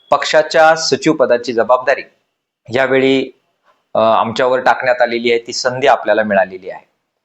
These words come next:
अकोले तालुका हा नेहमीच डाव्या विचाराचा तालुका राहिलेला आहे.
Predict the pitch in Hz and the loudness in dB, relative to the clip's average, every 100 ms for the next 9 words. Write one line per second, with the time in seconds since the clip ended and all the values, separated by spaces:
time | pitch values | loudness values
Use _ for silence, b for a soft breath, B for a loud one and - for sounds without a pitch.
0 | _ b b b b - - 156 160 151 | _ b b b b -4 0 2 4 2
1 | 151 147 143 143 139 135 135 143 - - | 2 2 2 2 -2 -4 -2 -4 -4 -8
2 | - - 117 117 139 131 131 117 117 120 | -8 -2 0 2 0 0 0 0 0 0
3 | 110 104 113 107 101 117 107 - | -2 0 0 -2 -2 -4 -4 -6